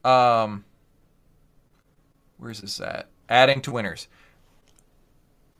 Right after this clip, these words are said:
We have to set it up as if it were brand new, but our new planned exit point is going to go back to the half A T R until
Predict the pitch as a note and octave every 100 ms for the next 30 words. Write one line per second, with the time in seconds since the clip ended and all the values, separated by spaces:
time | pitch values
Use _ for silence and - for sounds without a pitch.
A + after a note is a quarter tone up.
0 | - A#2+ A#2 A#2+ - E3+ G3 F3 C3 -
1 | C3 B2 A#2+ A#2+ C3+ F3 D3+ G#2 G#2 -
2 | _ _ _ _ _ _ _ _ C#3+ C#3+
3 | - C3 C3 C3 B2+ A2+ A2+ C3+ D#3 E3
4 | E3+ - D#3 D3+ D3 D3 B2 - A2+ G#2
5 | - A2+ G2+ B2+ A#2+ B2 A2+ A#2 D#3 C3+
6 | - - D#3 A2 G2 _ _ _ _ _
7 | _ _ _ _ A2 A#2 C3 C3 C3 B2+
8 | C3+ A#2+ G#2 G#2 - _ _ _ _ _
9 | _ _ _ _ - A#2+ A2+ D3 C3 A2+
10 | G#2